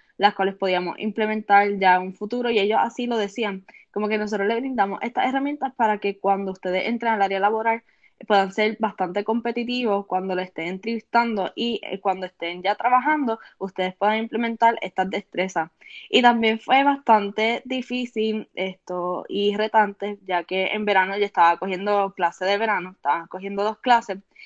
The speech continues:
y al ser aceptada en este verano, pues, co-, nosotros comenzamos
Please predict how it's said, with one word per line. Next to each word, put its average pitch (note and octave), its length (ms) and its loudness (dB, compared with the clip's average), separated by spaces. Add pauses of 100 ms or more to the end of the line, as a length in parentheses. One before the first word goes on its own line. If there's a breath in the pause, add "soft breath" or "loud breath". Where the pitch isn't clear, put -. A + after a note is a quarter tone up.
(120)
y G#3 80 4
al A3 100 6
ser G#3 160 -2
aceptada A#3+ 480 2
en C4 80 2
este C4+ 180 -8
verano, C#4+ 360 2
pues, G#3 240 -6
co-, - 160 -6
nosotros F#3 400 -6
comenzamos A3 640 0